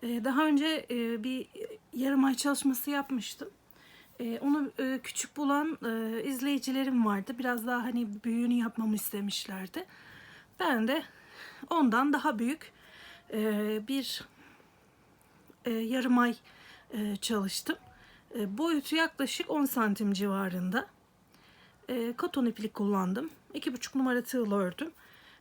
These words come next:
E, ipinizin kalınlığına, tığınızın kalınlığına göre, e, boyutları tabii ki değişecektir. Bir miktarda boncuk elyaf. E, başka da herhangi bir şeye ihtiyaç yok zaten. E, hadi hemen başlayalım.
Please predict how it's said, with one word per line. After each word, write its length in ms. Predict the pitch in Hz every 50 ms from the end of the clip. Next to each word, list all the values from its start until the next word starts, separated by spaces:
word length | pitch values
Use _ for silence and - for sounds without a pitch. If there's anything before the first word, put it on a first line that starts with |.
| _ -
E, 280 | 214 214 214 214 220 -
ipinizin 460 | - 320 - - 302 285 269 254 269 240
kalınlığına, 680 | - 277 285 269 277 262 240 269 277 269 247 233 202
tığınızın 440 | - - 269 262 247 233 202 220 208
kalınlığına 580 | 202 233 262 254 240 220 220 220 220 214 208 202
göre, 320 | 185 196 202 247 294 - - - - _ _ -
e, 240 | - 226 220 214 196
boyutları 460 | 262 277 262 254 - - 226 233 247
tabii 300 | 233 - 277 233 190 208
ki 220 | - - - 320 320 - - _ _ - - - - - - - - - - -
değişecektir. 760 | 330 320 - - - 220 185 208 214 - - 311 320 285
Bir 80 | 349 349
miktarda 640 | 285 262 233 - - 214 208 196 190 - 285 320 269 - - - - - - - - - _ -
boncuk 360 | - 311 285 233 196 208 - 226
elyaf. 340 | 214 208 214 254 302 - - - - - - - - - - - - -
E, 180 | 226 226 233 220
başka 300 | 285 294 - - - 214
da 40 | 247
herhangi 320 | 254 247 233 214 208 208
bir 60 | -
şeye 300 | - - - 240 277 330 - - - _ - - - - - -
ihtiyaç 500 | 277 - - - 240 240 277 - - 247
yok 160 | 226 - -
zaten. 440 | - 220 202 196 - - 294 359 - - - - - - - - - - - - -
E, 460 | 220 214 214 208 208 208 208 214 220 202 -
hadi 180 | 311 226 240
hemen 220 | 233 226 247 254 240
başlayalım. 440 | 220 208 - - 208 202 202 190